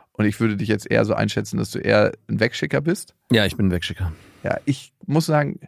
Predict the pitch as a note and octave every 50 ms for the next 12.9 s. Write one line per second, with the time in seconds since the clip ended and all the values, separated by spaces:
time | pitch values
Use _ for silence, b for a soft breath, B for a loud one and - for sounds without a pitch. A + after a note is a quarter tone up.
0 | - _ - - A2 G#2+ A2 B2+ D3+ F#3 G3+ F#3+ F#3+ G3+ G3+ F#3 - - _ _
1 | _ _ _ _ _ _ _ _ _ _ _ _ _ _ - D3 C#3+ C3+ - D3+
2 | C#3+ - - - _ _ _ _ _ _ _ _ _ _ _ _ _ _ _ _
3 | _ B2 B2 B2 A2+ - - - _ _ A2 G#2+ - - A2 G#2+ G#2+ - A#2 G#2+
4 | G#2 - - G#2+ G2+ A2+ - - C3+ B2+ - - A#2+ - - A2 A2+ A2+ A#2 A2+
5 | - - G#2 G#2+ G#2+ G#2+ G#2+ G#2+ A#2 - - - - G2 G#2+ G#2+ B2 A#2 B2 A#2+
6 | A2 G#2 G#2 G2+ G#2 - A#2 G2 A2 A2 A#2 G#2 G#2+ G2+ G2 F#2+ F2+ F#2 F#2 A#2
7 | A2 G2 G2 F#2 F2+ - - G#2+ G2 - - G2 F2 D#2 - - F2 F#2+ F2+ -
8 | F2+ D#2 D2+ D2+ - - E2 - - - - - C#3 C3+ B2+ B2 A2+ F#2+ F#2 F#2+
9 | G2 F#2+ D#2+ D2 C#2 F#2+ A2 G#2+ A2 D3 - - C3+ B2+ - A2+ G#2 G#2 G2+ F#2+
10 | G#2 A2 A2+ - - - - - - A2 G#2 G2+ G2+ - A#2+ A#2+ A#2+ - - A2
11 | A2 G#2+ G#2 G#2+ A2 A2 G2+ G2+ - - - A#2 B2 - - A2 G#2 - - G#2+
12 | G#2+ G#2+ - - G#2+ G2+ - G#2 G#2 G#2+ A2 A2 G#2+ G#2+ - - -